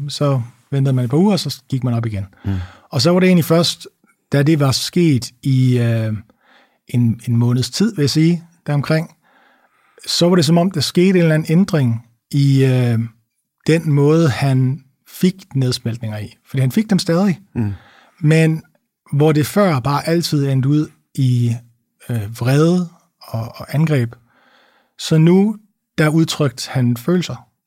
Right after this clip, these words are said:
Speaker 2: Okay.
Speaker 1: Han udtrykte angst.
Speaker 2: Mm.
Speaker 1: Han udtrykte, at han var bange for ting. Han udtrykte, at han var ked af ting. Lige pludselig kunne han sætte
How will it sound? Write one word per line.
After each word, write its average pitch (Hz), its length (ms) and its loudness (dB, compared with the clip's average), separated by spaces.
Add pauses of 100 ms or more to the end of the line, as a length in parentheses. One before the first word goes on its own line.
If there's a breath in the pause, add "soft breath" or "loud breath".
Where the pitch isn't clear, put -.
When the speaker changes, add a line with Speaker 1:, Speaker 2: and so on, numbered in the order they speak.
Speaker 2:
Okay. 139 320 -6
Speaker 1:
Han 135 220 -2
udtrykte 135 560 -4 (440)
angst. - 520 -6 (240)
Speaker 2:
Mm. 104 120 -2
Speaker 1:
Han 127 220 0
udtrykte, 151 640 -2 (500 soft breath)
at - 100 -6
han 127 100 0
var 120 60 -2
bange 147 300 0
for 160 100 -6
ting. 147 340 -6
Han 127 220 -4
udtrykte, 127 420 -6
at 110 60 -8
han 113 80 -4
var 107 140 -8
ked 175 180 0
af 135 60 -2
ting. 143 300 -6 (720 soft breath)
Lige 165 140 2
pludselig 160 280 0
kunne 135 160 0
han 131 120 2
sætte - 240 -4